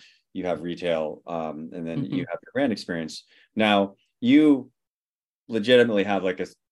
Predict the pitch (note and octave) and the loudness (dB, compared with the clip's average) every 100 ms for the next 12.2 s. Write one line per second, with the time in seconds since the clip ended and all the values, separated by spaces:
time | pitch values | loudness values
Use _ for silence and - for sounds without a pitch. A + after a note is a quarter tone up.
0 | _ - G#2 F2+ - F#2 F2+ - F#2+ - | _ -2 0 0 2 2 2 -4 -8 -6
1 | E2 - F#2 F2+ F2 G2+ F2+ - F#2 F2 | -8 -4 -2 -2 -2 -2 -2 -2 -6 -4
2 | D#2+ - D2+ F#2 A#2+ C3 A2 G2 F#2 G#2+ | -6 -6 -4 0 2 4 4 2 2 2
3 | G#2 F#2+ F2+ F2 F2 D#2 C2 - _ _ | 2 0 -6 -8 -8 -10 -14 -18 _ _
4 | _ _ _ _ F2+ A2 G2+ F#2+ E2 F2 | _ _ _ _ -4 2 4 4 2 -2
5 | E2 D#2 - - E2 E2+ - D#2+ D2 D#2+ | -2 -4 -10 -12 -12 -12 -10 -10 -8 -10
6 | D2 D2 - _ _ _ _ - G2+ F#2 | -10 -14 -20 _ _ _ _ -2 0 0
7 | E2+ E2 - _ _ - B2+ F3 F3 D#3+ | -2 -6 -12 _ _ 0 2 2 0 -2
8 | C#3+ B2+ G2+ - - B2+ A#2+ A#2 G#2+ G#2 | 2 2 2 -4 -6 -2 0 2 2 4
9 | G2+ G2+ _ _ _ _ - A#2+ B2 C3 | 2 0 _ _ _ _ -2 0 2 0
10 | G#2+ G2 G#2+ C#3+ G2 E2+ D#2+ - E2 E2 | 0 -2 -2 -4 -4 -6 -8 -8 -10 -8
11 | D2+ E2 E2 E2+ E2+ F#2+ E2+ E2 - E2 | -6 -6 -4 -2 -2 -2 -2 -4 -6 -8
12 | E2 - | -8 -8